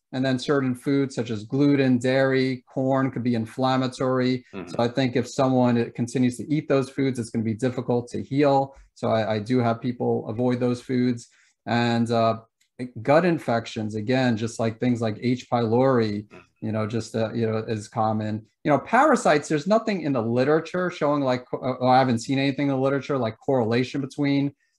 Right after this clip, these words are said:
Speaker 1: uh, Graves' and, uh, parasites. There is a case study on Hashimoto's and Blastocystis hominis that,
Speaker 2: Right,
Speaker 1: um,
Speaker 2: right.
Speaker 1: I know is out there,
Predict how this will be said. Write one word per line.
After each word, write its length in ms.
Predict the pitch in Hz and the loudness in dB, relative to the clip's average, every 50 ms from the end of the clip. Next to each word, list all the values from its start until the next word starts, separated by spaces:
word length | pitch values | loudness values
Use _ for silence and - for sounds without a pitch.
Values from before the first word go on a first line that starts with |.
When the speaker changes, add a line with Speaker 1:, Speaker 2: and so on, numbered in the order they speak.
| _ _ | _ _
Speaker 1:
uh, 160 | 113 120 120 | 2 2 2
Graves' 640 | 117 117 - 139 139 139 143 143 143 143 131 131 - | 2 0 2 2 4 4 4 4 2 2 0 -2 -4
and, 400 | 139 135 131 131 131 131 131 131 - _ _ _ _ _ _ | -4 -2 -2 -2 -2 -2 -4 -6 -10 _ _ _ _ _ _
uh, 140 | 123 120 120 | -4 -4 -4
parasites. 680 | - - - 147 139 139 139 - - 143 131 123 123 | -4 0 2 4 4 4 4 2 2 0 0 0 0
There 140 | - 131 135 | 0 0 0
is 80 | 127 113 | 0 -2
a 60 | 117 | -4
case 360 | 117 - - 135 143 139 - | -8 -4 -2 -2 -2 -2 -4
study 460 | - - 135 135 139 139 139 135 139 | -2 0 2 2 2 2 0 -2 -2
on 420 | - 127 117 113 113 113 113 107 107 - - | -4 -4 -2 -2 -2 -2 -4 -6 -8 -6 -2
Hashimoto's 640 | 127 127 123 - 123 113 117 120 127 127 123 120 117 | -2 -2 -2 -2 -2 -2 0 0 2 0 0 0 -2
and 120 | 110 101 | -4 -4
Blastocystis 640 | 104 117 117 117 117 - 110 113 - 110 107 - 104 - - | -2 -2 -2 -2 -4 -8 -14 -12 -12 -12 -12 -12 -16 -10 -6
hominis 460 | 135 139 147 147 139 139 131 - - _ | -4 -2 0 0 -2 -2 -4 -6 -8 _
that, 260 | 131 123 123 120 - | -4 -2 -2 -4 -2
Speaker 2:
Right, 140 | - 92 - | -2 -2 -2
Speaker 1:
um, 80 | 120 120 | -2 -4
Speaker 2:
right. 100 | 90 90 | -6 -6
Speaker 1:
I 20 | |
know 120 | 127 127 | -6 -6
is 80 | 127 131 | -4 -2
out 180 | 127 127 127 127 | -2 -2 -2 -2
there, 280 | 131 127 127 123 127 | -2 -2 -2 -2 -6